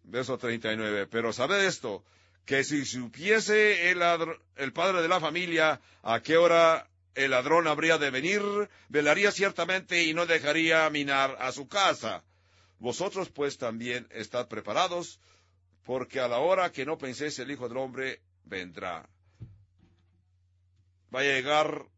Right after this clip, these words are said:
¿tú esperas que el Señor venga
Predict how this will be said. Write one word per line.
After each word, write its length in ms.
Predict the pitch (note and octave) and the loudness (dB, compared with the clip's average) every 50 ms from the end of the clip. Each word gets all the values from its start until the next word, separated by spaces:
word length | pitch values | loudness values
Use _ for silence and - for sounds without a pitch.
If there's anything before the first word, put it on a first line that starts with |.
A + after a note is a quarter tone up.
| _ _ _ _ _ _ _ _ _ _ | _ _ _ _ _ _ _ _ _ _
¿tú 180 | - C#3+ F3 G3+ | -10 -6 -4 -4
esperas 880 | F#3 - - F3+ F3+ E3 D3+ D3 D3 - - - - - - - _ _ _ _ _ _ _ _ _ _ _ _ _ _ _ _ _ _ _ _ _ _ _ _ _ _ _ _ _ _ _ | -4 -4 -4 -2 0 0 0 0 -2 -6 -14 -18 -20 -20 -20 -20 _ _ _ _ _ _ _ _ _ _ _ _ _ _ _ _ _ _ _ _ _ _ _ _ _ _ _ _ _ _ _
que 200 | - A#2+ A#2+ A#2+ | -8 -6 -6 -6
el 60 | A#2+ | -6
Señor 360 | A#2 C3 A#2+ C3 E3 E3 D#3 | -6 -8 -6 -2 -2 -2 0
venga 460 | C3 E3+ D#3+ D3 B2+ G#2+ - B2 D3 | 0 -4 -4 -4 -4 -6 -8 -8 -8